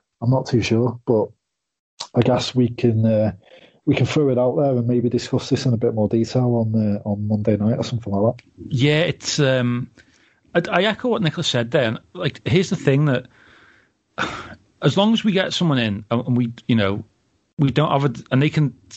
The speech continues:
Speaker 2: turn us around, just get us playing some good football. I don't even care about going up.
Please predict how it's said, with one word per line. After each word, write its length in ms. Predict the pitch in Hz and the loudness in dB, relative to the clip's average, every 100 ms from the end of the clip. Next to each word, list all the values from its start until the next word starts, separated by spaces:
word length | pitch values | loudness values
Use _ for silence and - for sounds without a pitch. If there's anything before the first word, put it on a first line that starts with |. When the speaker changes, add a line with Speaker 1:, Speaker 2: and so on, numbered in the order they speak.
| - | -4
Speaker 2:
turn 300 | 190 208 208 | 0 0 0
us 100 | 143 | 0
around, 280 | 123 110 98 | 0 0 -4
just 160 | 101 | -4
get 120 | 170 | -4
us 80 | - | -2
playing 180 | - 160 | 0 0
some 100 | 135 | 0
good 120 | 139 | -2
football. 280 | - 113 147 | -4 0 0
I 60 | 120 | 2
don't 140 | 175 | 0
even 260 | 214 208 170 | 0 0 0
care 280 | 127 123 | 0 0
about 220 | 165 170 117 | 0 -2 0
going 260 | 117 110 | 0 2
up. 220 | 110 92 | 0 -4